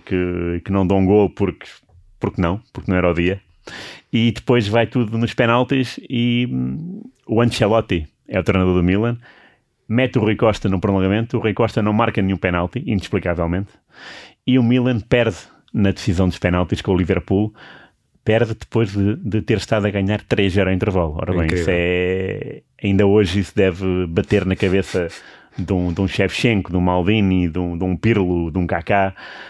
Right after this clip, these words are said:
Speaker 1: eh, e serviu de mote para, para encher, eh, o peito a Rafael Benítez, que era um treinador que tinha ganho dois títulos pelo Valência, dois
Speaker 2: Uhum.
Speaker 1: títulos de campeão de Espanha e uma taça uefa. Era um treinador com, com nome, mas, eh,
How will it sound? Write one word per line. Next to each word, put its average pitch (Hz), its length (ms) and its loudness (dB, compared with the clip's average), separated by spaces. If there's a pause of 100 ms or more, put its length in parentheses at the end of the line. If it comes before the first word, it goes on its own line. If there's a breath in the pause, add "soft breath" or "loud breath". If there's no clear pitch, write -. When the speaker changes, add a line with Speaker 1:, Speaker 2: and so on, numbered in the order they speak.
(180 loud breath)
Speaker 1:
eh, 95 480 0
e 117 160 2
serviu 104 440 0
de 85 100 -2
mote 92 400 0
para, 95 760 -2
para 95 140 -2
encher, 92 640 0 (460 loud breath)
eh, 98 140 -6
o 95 120 0
peito 95 580 0
a 98 80 0
Rafael 98 400 2
Benítez, 92 540 2
que - 80 -4
era 90 100 2
um 90 80 2
treinador 90 540 2 (340)
que - 60 -8
tinha 120 220 2
ganho 87 260 0
dois 90 220 0
títulos - 300 -4
pelo 98 140 -2
Valência, 90 560 0
dois 92 160 -2
Speaker 2:
Uhum. - 60 -10
Speaker 1:
títulos 92 300 -4
de - 40 -14
campeão 90 280 -2
de 82 80 -4
Espanha 90 340 -2
e 104 80 -2
uma 90 140 0
taça 92 260 -4
uefa. 92 320 -2 (420 loud breath)
Era 110 140 0
um 101 80 0
treinador 95 400 0
com, 92 320 0
com 110 180 0
nome, 104 400 2 (400 loud breath)
mas, 85 460 0
eh, 90 400 -10